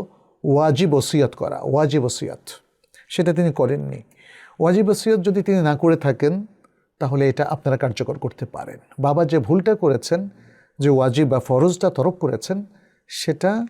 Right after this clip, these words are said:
আপনারা তরক করবেন না। আপনার বোন যেহেতু মারা গিয়েছেন, অর্থাৎ তার জন্য কোনো মিরাজ থাকবে না, এবং আপনার, তার চোদ্দ বছরের ছেলেও ওয়ারিস সূত্রে নানা থেকে কিছু পাবে না, কিন্তু ওয়াজিব ওসিয়ত সূত্রে পাবে।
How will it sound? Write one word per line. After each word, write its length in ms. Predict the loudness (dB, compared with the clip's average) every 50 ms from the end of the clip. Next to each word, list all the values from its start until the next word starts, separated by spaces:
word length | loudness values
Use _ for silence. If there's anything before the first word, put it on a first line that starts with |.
| _ _ _ _ _ _ _ _ _ _ _ -2
আপনারা 320 | -2 -2 0 0 0 0
তরক 220 | 0 0 -2 -2 -2
করবেন 320 | -2 0 0 0 0 -2
না। 240 | -4 -8 -12 -14 -16 _ _ _
আপনার 520 | -2 -2 -2 -2 -2 0 0 2 2 0 0
বোন 240 | 0 2 2 2 2
যেহেতু 240 | 2 0 0 0
মারা 180 | 0 0 2 2
গিয়েছেন, 320 | 2 2 0 0 0 -4
অর্থাৎ 220 | -6 -6 -8 -6 -2
তার 160 | -2 -2 0
জন্য 200 | 0 -2 -2 -2
কোনো 160 | -2 -2 0
মিরাজ 280 | 2 2 2 2 0 0
থাকবে 260 | 0 0 0 2 0
না, 140 | -2 -2 -6 -10 -16 _ -20 -20 -20 -20 -20 -20 -20 _ _ _
এবং 440 | -2 2 2 4 4 4 4 2 0 -2
আপনার, 600 | -2 -2 -2 -2 -2 -2 0 2 2 2 0 -2 -2
তার 180 | -2 -2 -2
চোদ্দ 320 | 0 0 0 0 2 2 0
বছরের 280 | 0 0 -2 -4 -6 -6 -8
ছেলেও 580 | -6 -2 0 2 2 2 2 2 0 0 -2 -6 _ _ _ _ _ _ _ -4
ওয়ারিস 420 | 0 2 2 4 4 4 4 2 2
সূত্রে 680 | 0 -2 0 -2 -2 -2 -2 0 2 4 4 4 2 0 _ _ _ _ _ _ _ _ -2 0
নানা 300 | 2 4 4 4 4 2
থেকে 280 | 2 2 2 2 2 2
কিছু 400 | 0 0 -2 0 2 0 0 0 -6 _ _ _ _ _ _ _ _ _ _
পাবে 260 | -4 -2 0 0 0 -2
না, 120 | -4 -4
কিন্তু 260 | -2 0 2 2 4
ওয়াজিব 260 | 4 4 4 4 4
ওসিয়ত 340 | 2 2 0 2 0 0 0
সূত্রে 320 | 0 -2 -2 -2 0 0 -2
পাবে। 240 | -2 -2 -8 -10